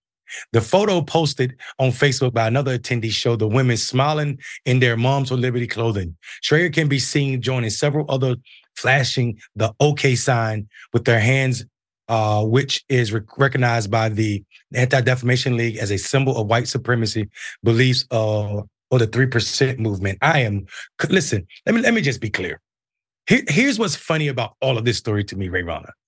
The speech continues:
You could get kicked out of Moms for Liberty for being at a, uh, white supremacist Proud Boy rally when we know Moms for Liberty itself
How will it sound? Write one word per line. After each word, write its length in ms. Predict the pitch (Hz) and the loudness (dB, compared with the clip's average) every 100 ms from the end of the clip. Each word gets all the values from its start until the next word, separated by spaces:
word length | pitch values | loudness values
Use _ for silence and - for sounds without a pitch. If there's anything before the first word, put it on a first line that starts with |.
| _ _ - - _ | _ _ -20 -20 _
You 280 | 104 113 233 | 0 4 4
could 160 | 254 202 | 2 0
get 200 | 214 - | 0 0
kicked 260 | 208 151 | -4 -2
out 120 | 180 | -4
of 200 | 147 131 - - - | -2 -6 -10 -20 -6
Moms 440 | 107 143 165 165 | 0 2 2 0
for 120 | - 131 | 0 0
Liberty 460 | 147 139 120 110 - _ | 2 0 -2 -4 -10 _
for 140 | 131 | -2
being 260 | 117 143 135 | 2 2 4
at 120 | 123 | 2
a, 260 | 117 113 107 - - - | 2 -2 -6 -16 -20 -4
uh, 420 | 120 113 104 101 - - | 0 2 2 0 -4 -2
white 240 | 127 139 | 2 2
supremacist 600 | - 147 - 131 127 113 | 0 -4 0 0 0 -4
Proud 300 | - 135 123 | 0 0 2
Boy 180 | 117 113 | 0 0
rally 380 | 110 113 101 90 _ _ - | 2 0 -2 -6 _ _ -4
when 300 | 110 143 139 | 2 4 4
we 160 | 143 | 2
know 220 | 135 156 | 2 2
Moms 360 | 139 131 139 131 | 0 0 -2 -4
for 80 | 139 | -4
Liberty 300 | 135 135 131 | -2 -2 -2
itself 480 | 127 - 185 147 | -4 -2 0 -2